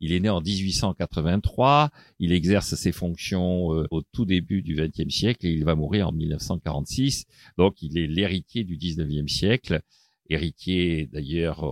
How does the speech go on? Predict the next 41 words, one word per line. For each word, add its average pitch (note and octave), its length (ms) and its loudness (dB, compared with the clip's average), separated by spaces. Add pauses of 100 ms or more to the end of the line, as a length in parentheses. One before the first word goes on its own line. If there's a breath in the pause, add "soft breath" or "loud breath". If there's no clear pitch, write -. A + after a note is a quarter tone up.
reconnu, F2+ 420 0
puisque - 280 -12
c'est - 140 -4
lui F2+ 200 -2
qui - 140 -10
prononcera D2+ 760 -2
l'éloge D2+ 420 -2
funèbre D#2+ 340 -4
de D2 120 -6
Marshall F2 480 -2
en D2 60 -6
dix-neuf - 300 -12
cent F#2+ 180 -4
vingt-quatre. - 360 -10 (720 soft breath)
Or, F#3 220 8
que A3 100 6
dit-il F3+ 400 2
de A2+ 80 4
ces G2+ 240 2
économistes F#2 640 2
du D2 160 -8
dix-neuvième E2+ 480 2
siècle ? E3 460 0 (360 soft breath)
Il B2+ 100 -2
dit F#3 160 0
qu'ils C#3 200 0
ont C3+ 100 4
théorisé G2+ 600 4
un D2 140 0
équilibre G2 680 -2 (520)
et F#2+ 80 0
que, A2+ 240 4
effectivement, F2 1080 0
on A1 60 -8
peut - 160 -2
considérer D#2+ 560 -4
que - 140 -6
l'économie E2 560 -2
atteint F2 260 -4
un D2 120 -4
équilibre, G2 600 -2